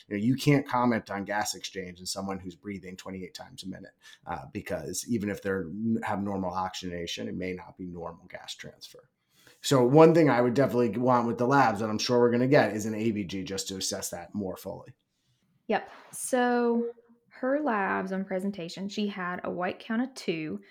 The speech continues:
Speaker 2: um, and the diff showed eighty-five percent neutrophils, twelve percent lymphocytes, and no E Os. Hemoglobin was fourteen and platelets were two hundred. Notable things on her B M P, her sodium was a hundred and twenty-nine, her potassium was normal, and her renal function was normal,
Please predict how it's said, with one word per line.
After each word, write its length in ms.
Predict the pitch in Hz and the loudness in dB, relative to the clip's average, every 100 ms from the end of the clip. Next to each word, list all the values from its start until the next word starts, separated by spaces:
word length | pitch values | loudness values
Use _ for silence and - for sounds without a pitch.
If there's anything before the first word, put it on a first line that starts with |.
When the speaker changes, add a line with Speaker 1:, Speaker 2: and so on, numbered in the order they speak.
| _ _ - | _ _ -8
Speaker 2:
um, 300 | 180 175 170 | -4 -4 -2
and 120 | 180 | -2
the 60 | 175 | -2
diff 320 | 175 190 190 | 0 -2 0
showed 240 | 190 185 | 0 0
eighty-five 500 | - 185 185 175 175 | 0 -2 -2 -4 -6
percent 360 | 190 - 190 - | -8 -8 -6 -6
neutrophils, 640 | 170 175 175 165 170 175 | -8 -10 -10 -8 -8 -10
twelve 240 | - 185 180 | -6 -6 -6
percent 340 | 185 196 - | -6 -4 -4
lymphocytes, 640 | 170 170 170 156 151 - - | -8 -10 -10 -8 -8 -8 -10
and 120 | 170 | -6
no 160 | 175 | -4
E 260 | 180 - - | -4 -6 -6
Os. 320 | - - 226 - - _ | -4 -4 -6 -12 -20 _
Hemoglobin 500 | 254 254 233 226 214 | 4 4 6 4 2
was 160 | 208 202 | 0 -2
fourteen 540 | - 196 196 185 180 | 0 0 0 -2 0
and 120 | 175 | -2
platelets 460 | 175 170 - 185 - | -4 -6 -4 -4 -6
were 80 | 180 | -8
two 220 | 180 208 | -4 -4
hundred. 520 | 202 160 160 165 160 - _ - | -4 -8 -10 -10 -12 -12 _ 0
Notable 400 | 202 208 247 254 | 4 6 6 4
things 420 | 247 226 226 214 | 2 2 2 2
on 140 | 190 185 | 2 -2
her 180 | 180 175 | -6 -4
B 200 | 202 233 | 0 4
M 160 | 233 | 4
P, 400 | 226 214 208 208 | 4 0 2 2
her 200 | 202 175 | 0 -2
sodium 540 | 180 - 190 190 208 202 | -4 -2 0 2 2 2
was 140 | 190 | 0
a 40 | |
hundred 260 | 185 190 185 | -4 -4 -4
and 100 | 196 | -6
twenty-nine, 760 | - 190 185 175 160 160 170 | -6 -4 -4 -4 -8 -10 -10
her 100 | 180 | -12
potassium 640 | 208 - 233 233 220 214 208 | -10 0 0 2 0 0 2
was 140 | 202 | 0
normal, 480 | 202 196 196 185 180 | 0 0 0 0 0
and 100 | 180 | 0
her 100 | 180 | -2
renal 320 | 175 170 170 | -4 -6 -8
function 400 | - 170 - 175 | -6 -8 -6 -8
was 180 | 170 175 | -6 -8
normal, 440 | - 165 - 220 | -8 -8 -8 -10